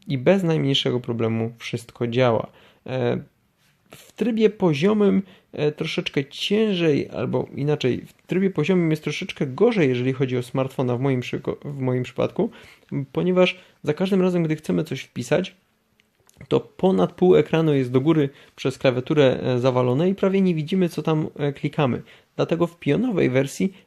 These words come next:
wydaje mi się, że to najwygodniej działa, jeżeli chodzi, e, o wersję smartfonową, mobilną, e, aplikacji, mm, Office Excel, tak? Czyli chodzi o,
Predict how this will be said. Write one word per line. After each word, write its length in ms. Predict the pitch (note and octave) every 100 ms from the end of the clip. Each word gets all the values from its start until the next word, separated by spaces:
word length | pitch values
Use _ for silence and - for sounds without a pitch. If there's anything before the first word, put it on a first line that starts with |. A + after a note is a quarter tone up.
| -
wydaje 320 | D3+ D3+ D#3+
mi 100 | D3+
się, 160 | - C#3
że 100 | C3+
to 120 | B2+
najwygodniej 720 | B2+ E3+ E3 C#3+ C#3 C#3 B2
działa, 260 | C3 C3 B2+
jeżeli 260 | A#2 A#2+
chodzi, 440 | A#2+ C3 A#2+ B2 B2 - - _
e, 260 | B2 A#2 -
o 120 | C3
wersję 420 | A#2+ A#2+ A#2+ B2+
smartfonową, 840 | A#2+ - A#2 C3+ D3 C#3 C3+ B2+ B2
mobilną, 640 | A#2+ A#2 C3+ C#3 B2+ B2+ B2 - _
e, 460 | - B2 A#2+ B2 A#2
aplikacji, 840 | D3 - C3+ B2+ B2 - A#2+ A#2+ A#2+ _ _ -
mm, 920 | B2 A#2+ A#2 A#2 A#2 A#2 A#2+ B2 A#2 -
Office 720 | D#3 D#3 - C#3 C3 C3 - - _ _
Excel, 460 | - - - G#2+ -
tak? 360 | C3+ D3+ -
Czyli 280 | - B2 B2
chodzi 300 | B2 A#2+ A#2+
o, 220 | A#2+ A#2+